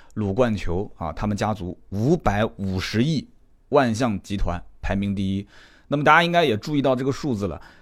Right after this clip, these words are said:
第二、第三、第四、第五都是三百多亿啊，但是鲁冠球这个家族的财富是多少？五百五十亿，是五字头啊，不是三字头，也不是四字头。所以对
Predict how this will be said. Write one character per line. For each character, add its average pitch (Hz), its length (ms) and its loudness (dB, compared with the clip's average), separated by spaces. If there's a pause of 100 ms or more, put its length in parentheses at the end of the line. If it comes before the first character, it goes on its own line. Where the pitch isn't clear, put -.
(240)
第 196 120 4
二、 190 220 8
第 180 160 0
三、 180 260 2
第 190 140 0
四、 175 240 0
第 180 220 -2
五 85 200 -2
都 180 180 4
是 135 120 0
三 156 200 2
百 127 120 0
多 98 160 -2
亿 95 180 -6 (160)
啊， 95 340 -4
但 143 140 0
是 151 120 -2
鲁 113 160 0
冠 156 180 4
球 120 320 0 (180)
这 120 140 -2
个 110 80 2
家 127 200 4
族 107 220 -2
的 110 300 4
财 - 200 -2
富 113 160 -4
是 104 80 -2
多 95 140 -2
少？ 90 140 -8
五 123 180 0
百 123 160 2
五 104 220 -4
十 110 160 -6
亿， 127 180 -2
是 127 140 -4
五 107 220 0
字 131 140 0
头 98 200 2
啊， 95 180 0
不 117 140 -2
是 131 80 -2
三 131 200 0
字 127 100 0
头， 101 120 0
也 98 80 0
不 98 120 -4
是 123 80 0
四 117 180 -6
字 95 80 -4
头。 - 120 -12 (760)
所 185 160 6
以 160 180 8 (480)
对 170 180 2